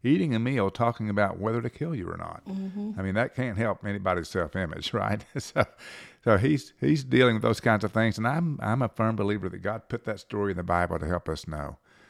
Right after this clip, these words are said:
Speaker 1: All right, some of those greatest heroes in the Bible have walked through those same kinds of things, and often at the end of those challenges, God elevates them to places and positions in life that are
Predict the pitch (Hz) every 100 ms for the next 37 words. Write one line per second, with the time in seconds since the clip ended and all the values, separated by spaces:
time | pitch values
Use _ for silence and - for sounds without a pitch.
0 | _ _ - 92 92 80 - - _ _
1 | _ _ - 107 98 98 92 78 90 110
2 | 180 190 - 156 127 107 104 98 95 90
3 | 85 85 80 85 90 - 87 73 76 78
4 | - 90 98 92 95 87 82 78 - 80
5 | 76 73 73 76 90 101 113 80 78 87
6 | 87 85 90 151 202 185 107 95 98 -
7 | - 104 107 82 82 78 - - - _
8 | _ 98 90 87 98 110 107 110 107 104
9 | 104 98 85 82 85 _ - - - 127
10 | 131 143 87 85 76 76 85 76 107 120
11 | 101 87 87 85 85 85 - 85 80 82